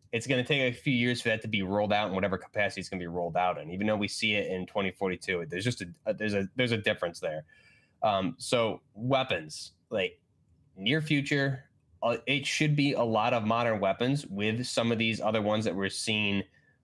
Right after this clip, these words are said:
coming up, like your N G S W. I think every bid for the N G S W program, you had the Sig Sauer Spear, you had the General Dynamics bid, the Textron bid. There was a lot of N G S W machine guns that also made,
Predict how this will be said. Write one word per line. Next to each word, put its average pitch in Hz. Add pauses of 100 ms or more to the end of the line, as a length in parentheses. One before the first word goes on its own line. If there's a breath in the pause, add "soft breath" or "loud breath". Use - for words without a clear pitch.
(180)
coming 107
up, 92
like 90
your 98
N 98
G 107
S 107
W. 104
I 107
think 123
every 127
bid 117
for 117
the 107
N 104
G 101
S 101
W 95
program, 127
you 107
had 92
the 90
Sig 101
Sauer 104
Spear, 143 (220)
you 107
had 107
the 104
General 104
Dynamics 104 (100)
bid, 123 (140)
the -
Textron 117
bid. 113 (480)
There 104
was 104
a 98
lot 92
of 120
N 113
G 110
S 110
W 104
machine 92
guns 131
that 120
also 117
made, 113